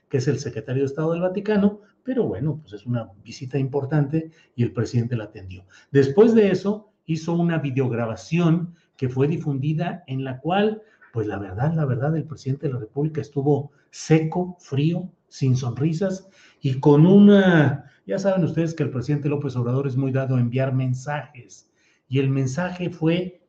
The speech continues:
en su oficina formal, en su escritorio de mando,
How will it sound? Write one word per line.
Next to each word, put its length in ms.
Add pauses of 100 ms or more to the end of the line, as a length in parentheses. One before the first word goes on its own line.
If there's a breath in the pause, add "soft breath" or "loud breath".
en 180
su 200
oficina 640
formal, 680 (720)
en 220
su 160
escritorio 760
de 120
mando, 680